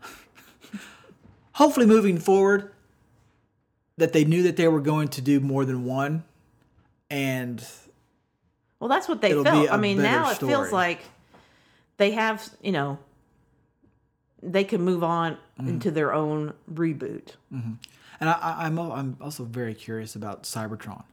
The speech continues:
Speaker 1: How did, how did shit go so wrong on Cybertron? It's like, I wanna know more about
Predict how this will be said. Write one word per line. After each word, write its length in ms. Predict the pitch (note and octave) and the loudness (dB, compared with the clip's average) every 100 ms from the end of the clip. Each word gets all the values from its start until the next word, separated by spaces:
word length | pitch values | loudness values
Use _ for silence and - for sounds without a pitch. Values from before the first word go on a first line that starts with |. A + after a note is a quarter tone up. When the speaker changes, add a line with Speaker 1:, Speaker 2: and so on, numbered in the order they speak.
| _ - | _ -2
Speaker 1:
How 180 | E3 | 2
did, 300 | E3+ D3 B2 - | 4 2 -2 -6
how 180 | D3+ | -4
did 160 | E3+ C3+ | -4 -4
shit 300 | - D3 - | -6 -8 -8
go 160 | C3+ A#2+ | -8 -8
so 500 | - - C#3+ C3 C3 | -10 -10 -4 -2 -2
wrong 380 | B2 A#2+ A#2+ | -2 -4 -6
on 200 | G#2+ G#2 | -8 -10
Cybertron? 640 | G#2+ A#2 A2 A2+ G#2+ F#2 G#2 | -10 -8 -8 -8 -10 -12 -12
It's 80 | B2+ | -10
like, 100 | B2+ | -6
I 20 | |
wanna 240 | B2+ D3 | -6 -4
know 100 | C3 | -6
more 220 | B2 B2 | -6 -6
about 360 | A#2 A2 F#2+ - | -6 -6 -6 -10